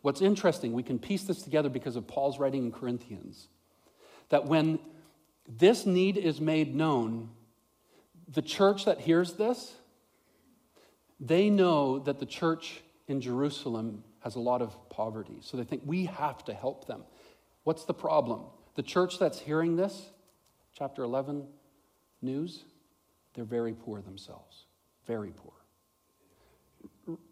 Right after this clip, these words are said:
read in Corinthians. It's amazing. Paul marvels at how they, they insisted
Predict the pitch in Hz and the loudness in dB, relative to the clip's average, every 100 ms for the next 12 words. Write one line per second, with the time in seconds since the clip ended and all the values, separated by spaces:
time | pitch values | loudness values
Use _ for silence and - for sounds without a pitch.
0 | - 139 170 170 147 - 123 120 110 98 | -8 -2 0 0 -2 -4 -4 -4 -8 -16
1 | 78 - - 123 127 135 131 110 101 - | -16 -14 -6 -4 -2 -2 -2 -4 -10 -2
2 | 156 160 131 120 127 147 127 107 - 117 | 2 2 2 0 2 2 0 -6 -6 -6
3 | - - 139 135 139 131 - - - 147 | -4 0 2 2 0 -2 -4 -10 0 0
4 | 160 131 113 - - 247 226 - 165 139 | 2 0 -2 -6 -2 -2 -2 0 -2 -2